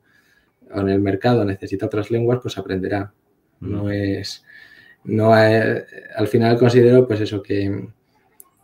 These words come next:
Speaker 1: que, que se llega, pues eso, que se llega a situaciones indeseables cuando, pues, el Estado decide, "No, esta lengua la tiene que usar todo el mundo y tal, porque lo digo yo".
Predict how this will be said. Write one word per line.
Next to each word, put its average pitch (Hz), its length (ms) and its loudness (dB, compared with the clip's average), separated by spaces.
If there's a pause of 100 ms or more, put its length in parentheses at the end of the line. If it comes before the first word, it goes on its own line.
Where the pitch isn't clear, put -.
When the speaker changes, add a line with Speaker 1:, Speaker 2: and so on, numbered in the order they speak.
(180)
Speaker 1:
que, 101 1200 2
que 101 80 -6
se 101 140 -2
llega, 107 220 4
pues 104 180 -2
eso, - 280 -10
que 98 260 -2
se 95 140 -4
llega 104 120 2
a 104 40 0
situaciones 110 840 -4 (640)
indeseables 107 720 0
cuando, 98 340 -8
pues, - 220 -20
el - 300 -4
Estado 110 540 -2
decide, 101 440 -6
"No, 104 340 -4 (100)
esta - 200 -8
lengua 117 340 0
la 110 140 -2
tiene 104 200 -6
que 104 80 -2
usar 104 400 -6 (300)
todo - 160 0
el 110 60 2
mundo 117 240 2
y 107 60 0
tal, 123 220 0
porque 104 200 -2
lo 98 120 4
digo 95 180 2
yo". 98 180 -6